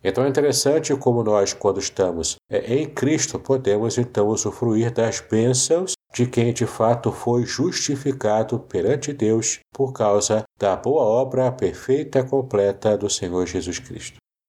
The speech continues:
Então, Jardel, espero que você tenha entendido bem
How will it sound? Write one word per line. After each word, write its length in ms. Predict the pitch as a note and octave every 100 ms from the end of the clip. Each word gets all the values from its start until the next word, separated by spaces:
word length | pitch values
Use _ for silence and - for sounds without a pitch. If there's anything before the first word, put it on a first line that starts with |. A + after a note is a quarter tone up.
| _ _ _ _ _ _ -
Então, 260 | A2+ D#3+ D#3+
Jardel, 340 | D3 G#2 F#2+
espero 360 | F#2 - A#2 A#2
que 80 |
você 280 | G#2+ G#2+ A2
tenha 600 | - G2+ G2 F#2 F#2 F2 -
entendido 580 | G2 G2 F2 D#2 E2 E2
bem 460 | G2 G2+ C3+ D3